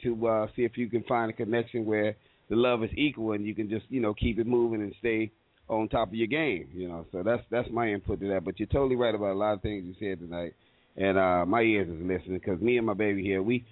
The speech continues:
we are new to the game, so to speak. And, yes, we get, get and, uh, we just kinda, like, love it and smile and all that. But I plan to keep that going on. It ain't gonna be just two weeks or three weeks or a month. I plan to make this a lifetime with this woman, and I figure if I stay the, stay the same and she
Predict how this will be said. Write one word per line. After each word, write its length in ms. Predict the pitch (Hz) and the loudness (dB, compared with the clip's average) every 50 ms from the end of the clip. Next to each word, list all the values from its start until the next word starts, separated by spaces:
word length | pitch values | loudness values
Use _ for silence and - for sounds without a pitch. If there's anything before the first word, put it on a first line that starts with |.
| - - - | -20 -12 -2
we 140 | - 131 139 | 0 2 4
are 200 | 139 147 143 135 | 4 2 2 0
new 200 | 123 123 117 107 | 0 0 -2 -2
to 160 | 98 - 113 | -2 -4 -6
the 60 | 95 95 | -6 -6
game, 280 | 90 101 98 98 98 95 - | -4 -4 -4 -4 -4 -6 -6
so 160 | 113 101 95 | -4 -4 -4
to 80 | 95 92 | -4 -6
speak. 260 | - - 101 101 107 | -6 -6 -6 -4 -4
And, 140 | 110 107 110 | -4 -2 0
yes, 140 | 110 113 - | 0 0 0
we 140 | 117 131 139 | -2 -2 -4
get, 340 | 123 104 117 113 110 104 95 | -2 0 0 0 0 0 -2
get 220 | 107 113 113 113 | -4 -4 -2 -2
and, 240 | 113 107 104 104 101 | -2 0 0 0 0
uh, 300 | 101 104 101 98 95 87 | 0 0 0 0 -2 -2
we 100 | 95 117 120 | -2 -2 0
just 220 | 101 117 117 - | 0 -2 -2 -2
kinda, 220 | - 127 120 120 113 | -4 -4 -2 0 0
like, 160 | 113 110 101 | 0 0 -2
love 320 | 95 104 110 110 110 107 110 | -2 -2 0 0 0 0 0
it 60 | 113 | -2
and 100 | 113 104 - | -4 -6 -8
smile 300 | - 101 107 107 107 107 | -6 -2 0 0 2 0
and 160 | 104 101 98 101 | 0 -2 -2 -2
all 140 | 98 98 | -2 -2
that. 220 | 98 101 113 113 - _ _ - _ _ | 0 0 0 -2 -4 _ _ -20 _ _
But 100 | 110 123 | 2 2
I 60 | 139 - | 2 2
plan 320 | - 160 156 151 143 131 | 0 0 0 2 0 0
to 60 | 123 | -2
keep 280 | 107 - - 160 147 - | -2 -2 -2 -2 -2 -2
that 180 | 127 120 101 95 | -2 -2 -2 -2
going 280 | 113 117 113 110 110 | -2 -2 -2 0 0
on. 280 | 113 110 101 92 90 95 | 0 -2 -2 -4 -4 -4
It 100 | 107 120 | -2 -2
ain't 180 | 127 131 120 113 | 0 -2 -2 -2
gonna 140 | 127 123 | -4 -4
be 160 | 117 123 123 113 | -2 -2 -4 -4
just 260 | 95 110 110 - - 143 | -4 -6 -6 -4 -2 -2
two 140 | 139 131 113 | -2 0 0
weeks 260 | 110 107 101 - - | -2 -4 -4 -4 -10
or 60 | 113 | -12
three 220 | - - 127 127 113 | -6 -4 -4 -4 -2
weeks 300 | 95 107 101 98 98 104 | -2 -4 -4 -4 -6 -6
or 140 | 107 104 | -6 -4
a 40 | 95 | -4
month. 280 | 90 113 117 104 101 - - _ _ _ _ - | -4 -4 -4 -4 -4 -8 -12 _ _ _ _ -2
I 80 | 113 | 0
plan 260 | 120 - 135 127 120 113 | 2 2 2 2 2 2
to 80 | 110 | 0
make 240 | 110 113 113 107 92 | 2 0 0 0 0
this 160 | 107 110 - | -4 -4 -4
a 60 | 107 | -4
lifetime 500 | 101 107 120 117 104 - - 107 98 95 | -2 0 0 0 0 0 -2 -4 -2 -2
with 140 | 92 90 87 | -4 -6 -6
this 140 | - 90 78 | -8 -12 -10
woman, 340 | 87 90 95 98 107 107 101 | -8 -8 -6 -6 -4 -4 -4
and 100 | 98 92 | -2 -2
I 60 | 95 | -4
figure 300 | 92 - 110 107 98 104 | -4 -2 -4 -2 -2 -4
if 100 | 101 - | -4 -4
I 120 | 104 90 90 - | -4 -4 -4 -4
stay 180 | - 127 135 135 | -4 -2 -2 0
the, 140 | 135 127 113 - - - - _ | -2 -4 -8 -10 -16 -20 -6 _
stay 200 | 131 135 143 143 | 0 0 0 0
the 120 | 135 - - | -2 -2 0
same 400 | 151 151 139 113 101 95 92 95 - _ _ _ _ | 2 2 4 2 2 0 -4 -8 -12 _ _ _ _
and 120 | - 92 - | -8 -8 -2
she 140 | - - 143 | 0 0 0